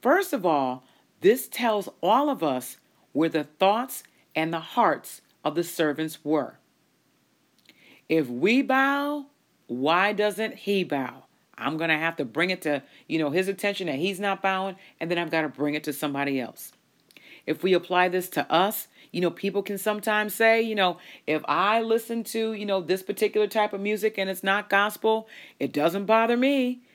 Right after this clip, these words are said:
You know, why can't you listen to it?" Things along those lines.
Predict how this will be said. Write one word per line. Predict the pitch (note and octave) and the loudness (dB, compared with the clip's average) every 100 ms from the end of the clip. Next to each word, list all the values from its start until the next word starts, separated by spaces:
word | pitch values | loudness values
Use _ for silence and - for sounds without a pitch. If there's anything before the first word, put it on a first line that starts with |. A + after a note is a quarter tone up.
| _ | _
You | - | 0
know, | F#3+ | 2
why | E3+ D#3+ G#3 | 2 2 2
can't | A3 B3+ C4 B3+ | 2 0 0 0
you | C4 | 2
listen | A3+ G3 D#3 | 2 2 -2
to | - C#3+ | -2 -2
it?" | A#2+ - _ _ _ _ _ _ _ _ _ _ | -4 -10 _ _ _ _ _ _ _ _ _ _
Things | - D#4 D4 | -2 0 0
along | C4 A3+ | 0 0
those | F#3 E3+ D#3 | 0 -2 -2
lines. | C3 A#2 - | -6 -8 -14